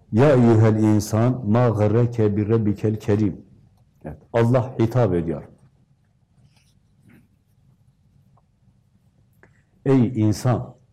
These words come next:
Allah'ın bu hitabı bütün insanlaradır. Allah'ın hitabı ezeli ve ebedidir. Hem dünyada bu hitabı alıyoruz ki kendimizi toparlayalım diye,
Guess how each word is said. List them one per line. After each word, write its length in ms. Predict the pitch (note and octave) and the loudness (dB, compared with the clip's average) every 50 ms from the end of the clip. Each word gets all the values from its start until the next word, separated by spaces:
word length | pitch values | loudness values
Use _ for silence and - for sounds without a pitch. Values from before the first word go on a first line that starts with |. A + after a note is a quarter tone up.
| _ _ _ _ _ _ _ _ _ _ _ _ _ _ _ _ _ - | _ _ _ _ _ _ _ _ _ _ _ _ _ _ _ _ _ -2
Allah'ın 580 | A2 B2+ C3 C3+ A#2+ A2 B2+ A#2+ G#2+ G2 A2+ | 0 0 2 2 2 2 2 2 0 0 0
bu 80 | C#3 C#3 | -2 -2
hitabı 580 | - B2+ A2+ - - G#2 G#2 G#2+ C3 C#3+ D#3 D3 - - - | 0 -2 -4 -2 -2 -2 0 0 0 0 -2 -4 -8 -10 -6
bütün 300 | A#2+ B2 - F#3 F#3 D3 | -6 -4 0 0 0 0
insanlaradır. 800 | G2+ G2 G2+ F#2+ - - F#2+ F#2+ F#2 F2 F2 E2+ D#2 D#2+ E2 - - _ _ _ _ _ _ _ _ _ _ _ _ _ _ _ _ _ _ _ _ _ _ _ _ _ _ _ - | 0 -2 -4 -4 -4 -4 -4 -2 -2 -2 -4 -6 -6 -8 -14 -18 -20 _ _ _ _ _ _ _ _ _ _ _ _ _ _ _ _ _ _ _ _ _ _ _ _ _ _ _ -2
Allah'ın 360 | G#2 A2+ B2 C3 B2+ D3+ F3+ | 0 2 2 4 4 2 2
hitabı 480 | E3+ - B2+ G#2+ - - G#2 G2+ A2+ C#3+ | 2 0 -2 -2 -2 0 0 2 2 2
ezeli 680 | E3 D#3+ D#3+ A#2+ A2+ G#2 A2 A#2 A#2+ C3+ D#3 D#3+ C#3 | 0 0 0 -2 0 2 2 2 4 4 4 4 4
ve 240 | B2+ C3+ A#2+ A2 G#2+ | 2 0 0 0 -2
ebedidir. 560 | G2+ G#2 G#2 G#2 G#2 G2+ F2 D2+ - - - - _ - _ _ _ _ _ _ _ _ _ _ _ _ _ _ _ _ _ _ _ _ _ _ _ - | 0 2 2 2 2 0 -4 -4 -8 -14 -20 -20 _ -20 _ _ _ _ _ _ _ _ _ _ _ _ _ _ _ _ _ _ _ _ _ _ _ -4
Hem 260 | A#2+ C3 D#3 C#3 G#2+ | -2 0 0 0 2
dünyada 640 | A#2 A#2 A2+ A2+ A2+ A2 B2+ C#3 A#2+ - - - - - - - - _ _ _ _ _ _ _ _ _ _ _ _ _ _ _ _ _ _ _ _ _ _ _ _ _ _ _ _ _ _ _ _ _ - | 2 2 2 2 2 2 0 0 -2 -2 -6 -10 -18 -20 -20 -20 -20 _ _ _ _ _ _ _ _ _ _ _ _ _ _ _ _ _ _ _ _ _ _ _ _ _ _ _ _ _ _ _ _ _ -6
bu 100 | A2 A2 | -4 -2
hitabı 500 | - B2 A#2 - - G#2+ G#2+ G#2+ A#2 A2 | 0 0 0 0 0 0 0 2 0 0
alıyoruz 600 | G#2+ G#2+ G#2+ A2 A2 G#2+ A2 C#3+ D3+ - - - - _ _ _ _ _ | 0 0 2 2 2 2 2 0 -2 -4 -8 -18 -20 _ _ _ _ _
ki 360 | - - A2 F#2+ E2+ - - _ _ _ _ _ _ _ _ _ _ _ - | -6 -4 -4 -4 -4 -8 -14 _ _ _ _ _ _ _ _ _ _ _ -4
kendimizi 580 | - B2+ C3 A#2 A#2 A2+ A2 G#2 G#2 C3+ C3+ | -2 0 2 2 2 2 2 0 0 -2 -2
toparlayalım 760 | C3+ A#2+ A2 - A#2 A2 G#2+ A2 A2+ A#2 A#2 A#2 A2 G2 F2 E2 | -2 -2 -2 0 0 0 0 2 2 2 2 2 0 -2 -4 -4
diye, 240 | E2+ D2+ C#2 - | -6 -8 -8 -12